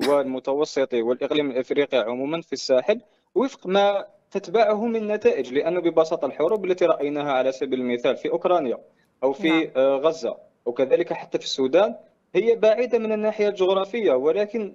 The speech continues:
Speaker 1: تداعياتها كلها إذا لاحظناها في الآونة الأخيرة باتت في محيط الجزائر. وتلاحظون
Speaker 2: نعم.
Speaker 1: حتى مؤخرا بعدما قامت الجزائر بهبة إنسانية نحو لبنان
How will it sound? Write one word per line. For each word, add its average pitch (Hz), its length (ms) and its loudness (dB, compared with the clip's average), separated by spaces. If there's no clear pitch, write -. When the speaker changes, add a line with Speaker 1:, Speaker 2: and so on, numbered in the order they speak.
Speaker 1:
تداعياتها 147 840 0
كلها 190 720 2
إذا 147 160 2
لاحظناها 151 520 0
في 143 320 -4
الآونة 135 420 -2
الأخيرة 156 500 -2
باتت 240 280 2
في 240 120 -4
محيط 226 380 -2
الجزائر. 147 540 0
وتلاحظون 220 880 2
Speaker 2:
نعم. 190 80 2
Speaker 1:
حتى 214 280 -2
مؤخرا 165 760 0
بعدما 147 380 0
قامت 151 360 0
الجزائر 135 420 -2
بهبة 160 460 0
إنسانية 165 520 0
نحو 139 220 -4
لبنان 135 440 0